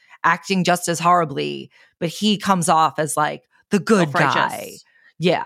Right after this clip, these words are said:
Speaker 1: exactly.
Speaker 2: Mm-hmm.
Speaker 1: He comes across as the good guy, and I think that they're just sick of him kind of, like, getting away with hiding shit.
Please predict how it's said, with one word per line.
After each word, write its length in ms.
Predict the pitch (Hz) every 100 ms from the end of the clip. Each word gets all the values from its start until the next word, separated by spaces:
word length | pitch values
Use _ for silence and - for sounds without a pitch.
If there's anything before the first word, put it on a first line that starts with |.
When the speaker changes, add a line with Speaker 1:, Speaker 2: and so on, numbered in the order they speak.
| -
Speaker 1:
exactly. 540 | 143 135 147 - -
Speaker 2:
Mm-hmm. 100 | 87
Speaker 1:
He 140 | - 180
comes 200 | 208 185
across 320 | 185 165 -
as 60 | 143
the 80 |
good 240 | 143 208 170
guy, 220 | 160 160
and 100 | 160
I 60 | 151
think 240 | 156 156
that 160 | 156 151
they're 180 | 165 165
just 240 | 170 -
sick 180 | 170 160
of 100 | 151
him 180 | 151 143
kind 180 | 143
of, 60 | 143
like, 220 | 147 147
getting 260 | 156 131 139
away 260 | 135 107
with 160 | 110 -
hiding 340 | 123 127 - 143
shit. 280 | - -